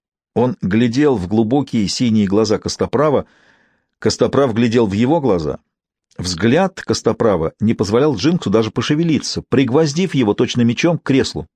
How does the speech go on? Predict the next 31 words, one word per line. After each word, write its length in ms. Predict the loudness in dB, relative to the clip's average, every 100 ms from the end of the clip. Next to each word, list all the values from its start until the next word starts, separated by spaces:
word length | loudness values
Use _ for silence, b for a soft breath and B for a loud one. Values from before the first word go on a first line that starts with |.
| _ _ _ _ -18
Как 300 | -4 -2 -2 -2
глуп 580 | 0 2 2 0 -2
он 220 | -2 0 0
был, 200 | 0 0
придя 360 | 0 0 0
сюда, 360 | 0 0 -2 -2 b b b b b b b b
полагая, 400 | 0 2 2 2
что 260 | 0 0 2
может 300 | 2 0 -2
попросить 500 | 0 0 0 -2 -4
Костоправа 520 | -4 -2 0 2 2
о 40 |
помощи. 520 | 0 0 0 -4 -10 -16 _ _ _ _ _ _ _ _ _ _ _ _ _ _ _ _ _ _ -12
«Скажи-ка 420 | -2 0 2 2
мне, 120 | 2
Джинкс, 420 | 2 0 -2 -6
как 260 | -2 0 0
тебе 220 | 0 2
удалось 320 | 2 2 0
сбежать 400 | 0 0 0 0
от 100 | 0
Симона?» 380 | 0 -2 -2 -4 -12 _ _ _ _ _ _ _ _ -14
«Я 320 | -8 -2 0
не 100 | 0
сбегал 320 | 0 0 2
от 100 | 2
Симона», 440 | 0 0 0 -4 -4
ответил 400 | -4 -2 -2 -2
Джинкс, — 280 | -2 -4 -2
«просто 280 | -4 0 -2
ушел». 380 | 0 0 0